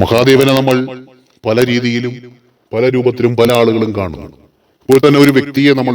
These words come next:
എടുത്തു കഴിഞ്ഞാൽ പലരും പല രീതിയിലല്ലേ കാണുന്നത്, അല്ലേ? എങ്ങനെയാ പലരും പല രീതിയിൽ കാണുന്നത്? ഇപ്പോൾ ഇവിടെ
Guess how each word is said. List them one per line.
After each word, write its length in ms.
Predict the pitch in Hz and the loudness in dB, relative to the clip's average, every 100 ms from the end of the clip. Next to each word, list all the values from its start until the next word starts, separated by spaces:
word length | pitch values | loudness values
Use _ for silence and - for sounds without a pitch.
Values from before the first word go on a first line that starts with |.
| 110 | -4
എടുത്തു 180 | 107 107 | -4 -4
കഴിഞ്ഞാൽ 320 | 98 95 92 92 | -4 -6 -8 -4
പലരും 300 | 95 104 113 98 | -4 -4 -4 -4
പല 100 | 98 101 | -4 -4
രീതിയിലല്ലേ 440 | 87 85 71 65 65 | -8 -8 -10 -10 -10
കാണുന്നത്, 380 | 65 71 73 85 73 - _ _ _ _ _ - | -10 -10 -12 -12 -16 -20 _ _ _ _ _ -2
അല്ലേ? 140 | 127 131 127 82 - _ _ _ - 175 | 0 0 -4 -18 -20 _ _ _ -2 0
എങ്ങനെയാ 340 | 170 123 107 110 | 2 0 0 -2
പലരും 260 | 98 95 90 | -4 -4 -8
പല 80 | 82 80 | -8 -10
രീതിയിൽ 280 | 71 69 67 71 | -14 -16 -16 -16
കാണുന്നത്? 380 | 67 62 62 - - - - - - | -16 -16 -18 -20 -20 -20 -20 -10 -2
ഇപ്പോൾ 160 | 135 160 | 2 4
ഇവിടെ 180 | 139 135 | 6 4